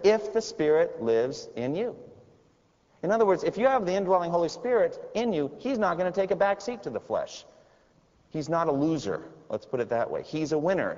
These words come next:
He's more than a conqueror. And so if the Spirit's in you, he is going to win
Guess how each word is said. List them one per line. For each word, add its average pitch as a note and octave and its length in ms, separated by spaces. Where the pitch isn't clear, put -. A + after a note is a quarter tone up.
He's E3 200
more F#3+ 240
than G3 140
a F#3 60
conqueror. F#3 580
And D3 100
so E3+ 140
if D#3+ 80
the F3 60
Spirit's A3+ 420
in G#3+ 160
you, E3 120
he G3+ 260
is D#3+ 160
going E3+ 280
to E3 120
win C3 580